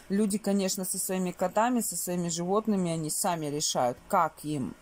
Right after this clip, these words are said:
лучше, как им проще поступить. Это действительно, это дело, так сказать, хозяйское. Ну что ж, по крайней мере, первая партия прибыла.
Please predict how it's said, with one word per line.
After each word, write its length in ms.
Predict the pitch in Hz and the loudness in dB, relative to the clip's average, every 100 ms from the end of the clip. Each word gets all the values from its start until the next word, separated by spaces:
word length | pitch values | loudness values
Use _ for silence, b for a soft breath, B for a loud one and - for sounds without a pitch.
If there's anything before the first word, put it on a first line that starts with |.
| - - - - - - | -20 -20 -20 -20 -20 -4
лучше, 600 | 180 254 302 - - 240 | 2 2 2 -2 -2 -4
как 300 | 208 175 180 | -2 -4 -4
им 100 | 160 | -2
проще 420 | 202 247 285 247 | 2 2 2 -2
поступить. 760 | 226 214 - 214 - 202 190 175 | -2 -2 0 -2 0 -4 -2 -6
Это 380 | 156 165 156 151 | -4 -2 -2 -2
действительно, 680 | 160 156 - 139 - 139 147 | -6 -6 -6 -6 -6 -4 -4
это 320 | - 170 165 | -4 -4 -4
дело, 380 | 156 196 208 185 | -2 0 0 -2
так 180 | 175 | -4
сказать, 460 | - - 156 156 - | -6 -8 -6 -6 -6
хозяйское. 720 | 147 127 - 52 - - - - - - B B B B | -6 -6 -6 -4 -6 -6 -14 -14 -18 -20 B B B B
Ну 180 | 302 359 | 0 2
что 240 | - 180 | 0 -4
ж, 80 | - | 0
по 140 | 220 | 2
крайней 340 | 285 320 294 262 | 6 6 8 6
мере, 300 | 247 240 214 | 6 4 2
первая 520 | - 254 233 185 175 | 2 4 4 6 4
партия 500 | - 233 247 - 208 | 6 4 4 -2 -2
прибыла. 600 | 202 196 180 175 139 113 | 0 0 2 4 4 2